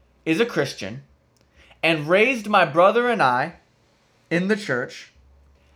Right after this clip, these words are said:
how then can someone like her, as a believer, possibly live life to the fullest, even though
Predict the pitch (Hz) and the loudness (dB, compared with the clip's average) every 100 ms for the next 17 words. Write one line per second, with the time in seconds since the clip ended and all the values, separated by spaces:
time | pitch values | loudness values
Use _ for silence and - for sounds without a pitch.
0 | _ - 240 285 226 147 117 147 - _ | _ 0 6 6 6 2 -2 -8 -14 _
1 | _ _ _ - 170 - 220 240 285 240 | _ _ _ 0 0 2 2 4 2 4
2 | 214 - - 139 123 170 - _ _ _ | 2 2 -2 0 0 -4 -14 _ _ _
3 | _ _ - 175 202 226 214 233 135 113 | _ _ 0 2 4 0 -2 -2 -4 -6
4 | 127 170 _ _ _ _ _ _ _ 208 | -10 -10 _ _ _ _ _ _ _ 6
5 | 220 262 269 233 262 269 226 170 185 226 | 6 6 2 -2 -2 -2 -2 2 4 4
6 | 190 175 151 139 139 - _ _ _ - | 4 4 4 4 -2 -12 _ _ _ 0
7 | 196 185 180 - 175 131 101 - - - | 4 2 0 -2 0 0 -2 -8 -20 -20
8 | _ _ _ _ _ _ - 220 247 269 | _ _ _ _ _ _ 0 2 4 4
9 | 185 175 139 113 131 | 6 6 6 4 -2